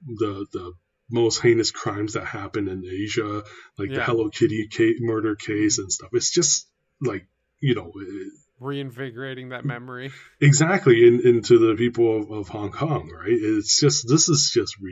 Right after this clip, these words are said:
Speaker 1: ridiculously, and yeah, it's, I, I was very upset when I heard about it, 'cause,
Speaker 2: Yeah,
Speaker 1: yeah,
Speaker 2: it's
Speaker 1: for someone this nice, like, it's like, I get it if there's, like, a conflict, if,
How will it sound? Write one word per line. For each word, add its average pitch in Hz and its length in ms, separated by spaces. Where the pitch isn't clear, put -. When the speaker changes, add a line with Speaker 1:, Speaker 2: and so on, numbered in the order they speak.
Speaker 1:
ridiculously, 113 760
and 95 220
yeah, 120 380
it's, - 420
I, 139 240
I 147 240
was 135 320
very 110 400
upset 101 340
when 95 140
I 90 60
heard 92 220
about 95 240
it, 143 160
'cause, 95 420
Speaker 2:
Yeah, 196 340
Speaker 1:
yeah, 143 100
Speaker 2:
it's - 80
Speaker 1:
for 147 80
someone 226 540
this 160 300
nice, 120 400
like, 135 160
it's 175 260
like, 254 280
I 165 80
get 139 320
it 175 160
if 131 100
there's, 147 320
like, 113 160
a 104 60
conflict, 113 580
if, 104 120